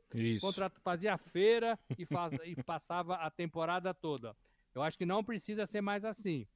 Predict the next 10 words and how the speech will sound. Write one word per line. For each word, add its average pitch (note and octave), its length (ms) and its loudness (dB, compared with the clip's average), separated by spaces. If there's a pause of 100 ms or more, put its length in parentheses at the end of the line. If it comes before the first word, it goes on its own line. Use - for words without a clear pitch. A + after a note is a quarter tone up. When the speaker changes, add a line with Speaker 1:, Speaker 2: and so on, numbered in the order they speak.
(360)
Speaker 2:
né? D3 180 -4
Depois D#3+ 440 -2
que F#3 120 -4
abrir D#3+ 320 -2
de E3 120 -4
novo D#3+ 240 2
a D3+ 40 0
janela, C#3+ 720 -2
em B2 120 -4
junho, B2+ 600 2